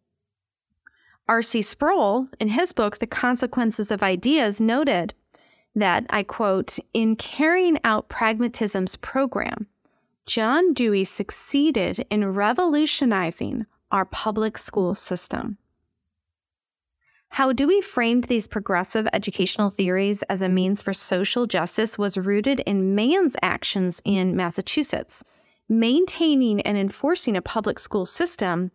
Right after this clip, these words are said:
Dewey insisted, and I'm quoting, that concerns every citizen who cares for the establishment of a truly democratic way of life and should be taken as seriously as man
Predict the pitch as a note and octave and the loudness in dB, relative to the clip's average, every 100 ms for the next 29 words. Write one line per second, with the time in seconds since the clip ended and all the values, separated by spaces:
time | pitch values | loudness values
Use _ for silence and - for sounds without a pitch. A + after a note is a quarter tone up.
0 | - F#3+ A#3+ F4 F#4 F#3+ - E3+ - - | -10 -2 2 4 2 0 -2 -6 -4 -2
1 | G3+ G#3+ G3+ F3+ F3+ G#3+ F#3 F#3 F#3 - | -2 -2 0 0 0 -2 0 0 -2 -4
2 | _ - - A3 G#3+ - A#3 B3+ D4+ C#4+ | _ -14 -4 0 0 0 0 2 2 2
3 | C4+ - A3 C#4+ - G4+ - G#3+ F#3+ F#3+ | 2 2 2 2 2 0 0 -2 -2 -2
4 | F#3+ F3+ F3+ G#3+ - F4+ G4+ - - - | -2 -2 -2 -4 -2 0 2 0 -2 -4
5 | G#3 F#3+ F#3 - G3+ F#3+ F#3+ - F3+ G3+ | -2 0 0 0 0 0 -2 -2 -2 0
6 | - G3 G3 - F#3+ F#3+ G3 F3 F3 - | -2 -4 -4 -2 0 0 0 0 -2 -2
7 | F3 - F3+ - C#4 D#4+ - - - - | -4 -2 -2 -2 0 0 0 -6 -18 -20
8 | _ _ _ _ _ _ - A3 - C4 | _ _ _ _ _ _ -2 0 2 0
9 | B3+ B3 - D#4+ C#4+ A3 - G#3 - - | 0 -2 -2 0 0 0 0 -2 -4 0
10 | F#4+ F#4 - - F#3+ - G#3 G3+ A3 B3 | 2 2 0 -2 -2 0 -2 0 2 4
11 | F#4 - - | 2 0 -2